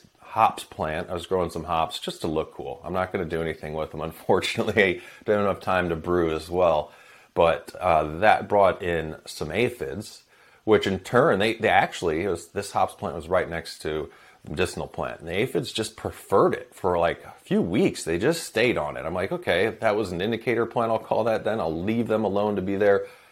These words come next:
And eventually, of course, they worked their way over, um, 'cause I wanted to see what's happened. And then I, I got a ton of ladybugs. Ladybugs can be really good outside for aphids, especially since they're big enough to watch them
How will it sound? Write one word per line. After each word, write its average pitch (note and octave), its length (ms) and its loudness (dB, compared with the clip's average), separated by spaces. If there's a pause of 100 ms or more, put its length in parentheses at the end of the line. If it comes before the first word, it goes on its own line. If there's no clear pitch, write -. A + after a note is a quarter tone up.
(240)
And F2 100 -10
eventually, G2 520 4
of F2 120 0
course, E2+ 240 0
they D#2+ 100 -2
worked D#2+ 280 0
their D2+ 80 -4
way D#2 180 0
over, D#2+ 460 2 (400)
um, C#2+ 340 -2
'cause - 200 -6
I C#3 40 4
wanted F#2+ 300 4
to D#2+ 100 0
see D2+ 140 -8
what's D2+ 180 -4
happened. C2 460 -4
And F#2 240 -6
then G2 100 2
I, G#2 240 2
I G2+ 140 4
got G2 180 8
a E2 60 2
ton G2+ 340 0
of F2 80 0
ladybugs. D#2+ 500 -2
Ladybugs F2 480 0
can E2+ 120 -8
be D#2+ 80 -4
really D#2 200 -2
good D#2 120 -2
outside D2+ 400 -4
for D#2 120 -6
aphids, D2+ 280 -8
especially E2 440 -6
since D#2 240 -10
they're D#2 120 -8
big E2 260 -6
enough A2+ 260 -4
to F#2 80 -6
watch E2 300 0
them D#2 260 -8